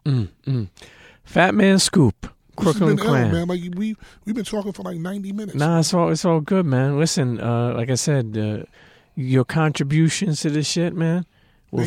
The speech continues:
Speaker 2: you.
Speaker 1: forever be appreciated.
Speaker 2: Thank you. I appreciate it, man. And, you know, I,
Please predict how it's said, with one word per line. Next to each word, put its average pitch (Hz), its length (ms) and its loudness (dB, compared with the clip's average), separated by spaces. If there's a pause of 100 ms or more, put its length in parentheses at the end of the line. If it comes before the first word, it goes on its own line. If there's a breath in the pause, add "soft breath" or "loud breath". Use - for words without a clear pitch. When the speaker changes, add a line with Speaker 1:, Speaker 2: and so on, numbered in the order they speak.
Speaker 2:
you. 123 60 0
Speaker 1:
forever 147 340 2
be 131 200 2
appreciated. 110 560 -2
Speaker 2:
Thank 202 180 -6
you. 170 100 -8
I 165 160 -6
appreciate 196 560 -8
it, 190 120 -6
man. 190 260 -8
And, 165 180 -10 (640 soft breath)
you 180 120 -6
know, 175 240 -6
I, 165 440 -8